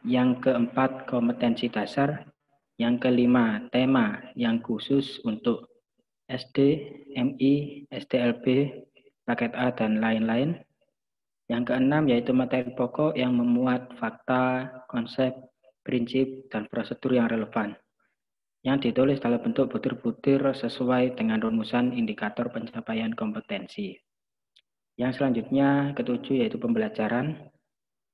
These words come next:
ialah kegiatan yang dilakukan oleh pendidik dan peserta didik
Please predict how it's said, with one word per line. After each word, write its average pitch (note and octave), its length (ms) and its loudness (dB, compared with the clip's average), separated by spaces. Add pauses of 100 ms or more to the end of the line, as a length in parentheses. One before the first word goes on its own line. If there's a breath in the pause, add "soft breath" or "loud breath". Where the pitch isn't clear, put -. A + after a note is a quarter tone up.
ialah C3 400 0
kegiatan A#2+ 560 0
yang C3+ 160 2
dilakukan A#2 640 0
oleh A#2+ 400 -2
pendidik A2 560 -4
dan A2 160 -4
peserta A2 400 -6
didik C3 560 -6